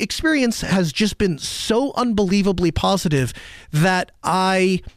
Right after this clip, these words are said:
have started to shift my mind to say, I think this, if I'm looking at trends coming in the, in the near future, I suspect you're gonna see a whole lot more of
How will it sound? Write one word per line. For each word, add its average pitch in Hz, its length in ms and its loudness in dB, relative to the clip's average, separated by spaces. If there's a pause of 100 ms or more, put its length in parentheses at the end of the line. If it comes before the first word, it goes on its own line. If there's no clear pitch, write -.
(360)
have 208 180 2
started 262 340 0
to 233 60 2
shift 208 240 0
my 208 80 4
mind 196 280 4
to - 80 0
say, 170 380 2 (180)
I 202 220 0
think 262 320 -4
this, 180 260 0
if 160 140 -6
I'm 170 100 2
looking 254 440 0
at 202 240 -4
trends 180 400 2
coming 175 340 0
in 170 220 4
the, 160 340 -2
in 170 120 4
the 160 60 4
near 160 200 4
future, 208 360 0 (440)
I 214 180 0
suspect 214 460 -2
you're 165 80 2
gonna 156 160 2
see 139 180 0
a 127 60 2
whole 185 600 4
lot 160 360 0
more 147 360 2
of 147 300 0